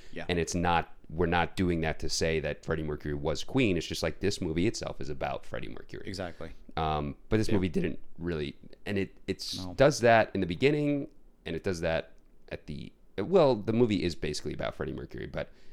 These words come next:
Speaker 2: it's not clear at all
Speaker 1: Mm-mm.
Speaker 2: how it wants to tell that story, right? So
Speaker 1: It's messy.
Speaker 2: anyway,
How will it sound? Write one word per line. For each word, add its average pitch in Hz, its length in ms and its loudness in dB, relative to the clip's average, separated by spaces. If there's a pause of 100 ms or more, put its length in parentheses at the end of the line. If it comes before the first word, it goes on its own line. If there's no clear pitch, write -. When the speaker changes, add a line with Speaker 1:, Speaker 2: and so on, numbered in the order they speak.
(160)
Speaker 2:
it's - 160 -2
not 90 180 4
clear 87 300 2
at 76 80 0
all 67 380 -2 (440)
Speaker 1:
Mm-mm. 107 400 -4 (260)
Speaker 2:
how 92 360 4
it 71 80 -2
wants 78 220 -4
to 76 60 -8
tell 73 180 -6
that 67 120 -8
story, 52 320 -8
right? 62 240 -4
So - 140 -4
Speaker 1:
It's 64 100 -4
messy. 120 240 -2
Speaker 2:
anyway, 52 220 -6